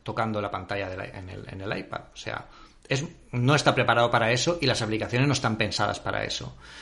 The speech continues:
Yo creo que ahora sí que estamos en un punto que sí que podemos llegar a ver algo así porque tenemos el mismo procesador. Ya no solo la misma arquitectura, es que, eh,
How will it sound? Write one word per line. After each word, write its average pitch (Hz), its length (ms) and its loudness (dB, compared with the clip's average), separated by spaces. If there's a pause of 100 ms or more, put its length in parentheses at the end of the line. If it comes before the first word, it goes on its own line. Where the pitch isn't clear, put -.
(180)
Yo 127 100 6
creo 160 140 8
que 175 160 4
ahora 180 220 10
sí 196 100 2
que 175 60 2
estamos 143 260 2
en 139 80 6
un 120 140 6
punto 156 400 2 (440)
que - 120 8
sí 160 180 8
que 165 100 8
podemos 131 600 6
llegar 123 360 6
a 117 40 8
ver 120 120 6
algo 117 160 4
así 147 200 -2
porque 110 360 0
tenemos 131 500 2
el 113 100 0
mismo 113 240 0
procesador. 104 720 -2
Ya 131 100 6
no 156 120 2
solo 147 200 4
la 139 60 4
misma 127 220 4
arquitectura, 110 500 0
es 107 100 -2
que, 110 380 0
eh, - 260 -4